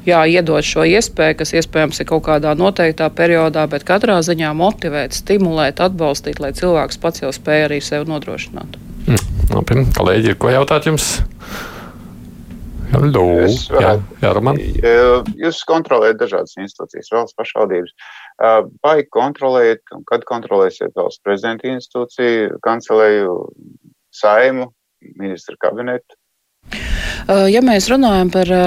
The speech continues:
Speaker 1: ministru kabinetu un, ā, ā, valsts prezidenta kancelēju, ā, tad mēs jau tās kontrolējam. Mēs veicam, ā, finanšu revīzijas, sniedzam atzinumus gan par valsts prezidenta kancelēju, gan arī par valsts kancelēju, kas ir, ā, nu, pie ministra kabineta.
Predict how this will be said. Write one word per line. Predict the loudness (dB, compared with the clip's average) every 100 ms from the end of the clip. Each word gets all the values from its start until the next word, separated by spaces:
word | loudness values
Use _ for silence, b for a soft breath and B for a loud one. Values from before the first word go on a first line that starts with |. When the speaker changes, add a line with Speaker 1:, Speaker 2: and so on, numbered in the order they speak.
| 2
Speaker 1:
ministru | 2 2 2 -2 -4
kabinetu | 0 0 0 0 0 0 0
un, | 2
ā, | 2 0 -2 -6
ā, | -2 0 2
valsts | 2 2 0
prezidenta | 0 0 0 0 0 0
kancelēju, | 2 2 2 2 2 2 -2 B B B
ā, | 0 2 2
tad | 2 0 2
mēs | 2 2 0
jau | -2
tās | 0 0 0
kontrolējam. | -6 -6 0 4 4 4 4
Mēs | 2 0
veicam, | 0 0 2 0 0
ā, | 0 0 -2 -4
finanšu | -2 0 0 0 0
revīzijas, | 2 2 4 2 2
sniedzam | 2 0 2 0
atzinumus | 0 0 2 4 2 2
gan | 0 0
par | 2
valsts | 2 2 0
prezidenta | -2 0 2 2 4
kancelēju, | 2 2 2 2 2 2
gan | 2
arī | 2 2
par | 2 2
valsts | 2 0
kancelēju, | 0 0 0 0 2 2
kas | -2 -4
ir, | -6 -6
ā, | -8
nu, | -10
pie | -8 -2
ministra | -2 -2 -2
kabineta. | -2 -2 -6 -10